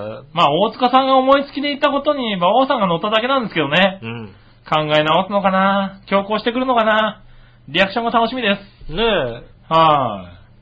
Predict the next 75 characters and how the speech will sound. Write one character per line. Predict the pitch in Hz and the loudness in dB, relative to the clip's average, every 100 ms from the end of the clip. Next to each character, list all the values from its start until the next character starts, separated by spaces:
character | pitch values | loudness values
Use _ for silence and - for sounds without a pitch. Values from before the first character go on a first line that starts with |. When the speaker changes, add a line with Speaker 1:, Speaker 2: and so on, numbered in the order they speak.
| - - - - | -20 -20 -20 -4
Speaker 2:
こ | 285 | -2
れ | |
だ | 320 | -2
っ | 330 | -2
て | 254 | -4
ね、 | 240 | 0
あ | 269 202 | 2 0
の | 175 | -2
ね、 | 175 214 196 | -4 -2 -2
こ | 175 | -4
の | 196 | -2
ど | 208 | -4
っ | 208 | -2
ち | |
の | 185 | -4
コ | 147 147 | -2 0
ー | |
ナ | |
ー | 135 | 0
は | 127 | 0
ね、 | 160 170 135 117 180 151 - | -2 -2 -4 -4 -4 -6 -6
Speaker 1:
う | |
ん。 | |
Speaker 2:
ゆ | 214 | -8
っ | |
こ | 214 180 | -4 -2
ち | 160 | 0
ゃ | |
ん | |
が | 139 | 0
い | 135 | -2
た | 143 | -2
か | 143 | -4
ら | |
の | 127 | -4
ハ | 110 | -4
ッ | 135 | -6
ピ | 180 | -4
ー | 170 | -2
メ | 170 | -2
ー | |
カ | 147 117 | -2 -4
ー | |
か | 113 | -6
ら | 117 | -10
パ | 113 131 | -10 -10
ク | |
っ | - | -6
て | 139 | -4
る | |
わ | 113 | -4
け | |
で | 107 | -4
す | 101 | -8
か | |
ら | 113 135 143 117 | -8 -4 -4 0
ね。 | |
Speaker 1:
ね | 262 | 2
え。 | 302 247 175 143 | 4 6 4 4
Speaker 2:
う | 139 131 110 98 | 2 0 -2 -4
ん。 | - - - - - - - - | -8 -12 -16 -18 -18 -18 -16 0
Speaker 1:
パ | - | 2
ク | - 311 | 4 6
リ | 311 359 | 8 8
の | 349 | 4
パ | 285 294 | 2 2
ク | 330 | 0
リ | 302 | 2
に | |
な | 190 | 0
っ | |
ち | 135 | 0
ゃ | |
う | |
ね。 | 120 | 0